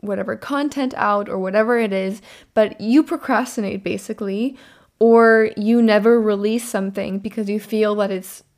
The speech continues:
could be better, it could be better, it could be better. And as much as I think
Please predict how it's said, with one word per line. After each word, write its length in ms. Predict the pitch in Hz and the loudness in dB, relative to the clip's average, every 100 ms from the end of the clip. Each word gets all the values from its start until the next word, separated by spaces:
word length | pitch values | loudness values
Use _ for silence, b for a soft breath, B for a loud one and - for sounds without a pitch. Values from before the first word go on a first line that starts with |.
| _ | _
could 240 | - 233 202 | 0 2 2
be 100 | 196 | -2
better, 320 | - - 71 | -6 -6 -8
it 180 | - 196 | -8 -8
could 180 | 233 202 | -6 -6
be 80 | |
better, 240 | 196 202 - | -6 -6 -8
it 160 | - | -10
could 160 | - 208 | -10 -10
be 60 | 196 | -8
better. 260 | - - | -8 -8
And 220 | - 220 | -6 -4
as 120 | 214 226 | -2 -2
much 220 | 226 233 | -2 -4
as 80 | 294 | -4
I 140 | 294 | -4
think 420 | 285 208 220 - | -4 -4 -4 -8